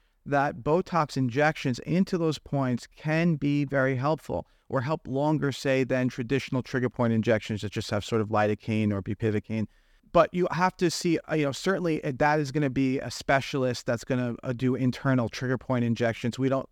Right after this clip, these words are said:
do it in our practice, but there certainly is promising research there.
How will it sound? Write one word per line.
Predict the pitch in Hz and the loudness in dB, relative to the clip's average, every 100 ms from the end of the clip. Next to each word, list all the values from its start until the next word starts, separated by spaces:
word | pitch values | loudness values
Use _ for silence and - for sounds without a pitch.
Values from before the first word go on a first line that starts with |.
| 127 | -2
do | 135 | 0
it | 131 | 0
in | 117 | 0
our | 131 120 | -2 0
practice, | 135 131 - 214 - _ - - | 2 2 0 -4 -6 _ -16 -2
but | 160 | 0
there | 165 | 0
certainly | 143 185 175 131 | 2 2 2 0
is | 117 - | -2 -8
promising | - 185 180 - 107 | -2 2 2 0 -2
research | 151 - 107 - | -2 -2 -6 -6
there. | 82 85 | -6 -6